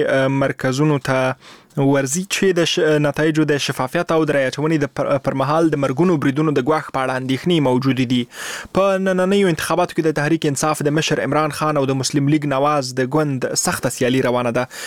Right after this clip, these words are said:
د رایو په اړه د یوې سروې له مخې عمران خان دېرش فیصده او مسلم لیگ نواز ګوند اووه ویشت فیصده رایې لري. په بله برخه کې بیا مسلم لیگ نواز ګوند شپږ ویشت فیصده او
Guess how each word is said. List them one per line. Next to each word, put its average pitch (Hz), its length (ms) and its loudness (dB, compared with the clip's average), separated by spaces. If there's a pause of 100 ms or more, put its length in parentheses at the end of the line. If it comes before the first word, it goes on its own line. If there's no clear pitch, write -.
(180)
د 135 120 2
رایو 143 140 2
په 139 160 -2
اړه 143 220 0
د 135 80 0
یوې 135 180 2
سروې 143 320 2
له 143 80 0
مخې 143 240 0
عمران 143 260 0
خان 160 220 0
دېرش 175 380 0
فیصده 175 320 0
او 160 120 0
مسلم 151 300 0
لیگ 156 160 0
نواز 147 340 0
ګوند 160 240 0
اووه 208 140 4
ویشت - 180 -4
فیصده 135 320 -2
رایې 131 220 2
لري. 127 180 0 (400)
په 165 80 2
بله 190 200 4
برخه 180 200 -6
کې 175 160 2
بیا 170 160 2
مسلم 151 320 0
لیگ 160 200 2
نواز 151 320 2
ګوند 147 240 0
شپږ 175 260 -2
ویشت - 180 -6
فیصده 165 300 2
او 147 40 2